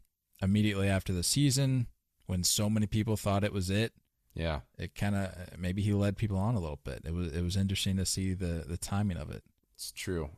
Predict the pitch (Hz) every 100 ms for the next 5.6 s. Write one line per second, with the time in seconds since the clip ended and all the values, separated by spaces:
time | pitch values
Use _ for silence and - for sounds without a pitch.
0 | - 127 143 120 104 - - 76 71 69
1 | - _ _ - 98 90 92 87 82 80
2 | 80 78 - _ _ _ - 104 95 -
3 | 104 104 104 101 98 98 82 76 78 -
4 | - 90 107 101 92 107 98 82 - -
5 | 85 85 85 85 80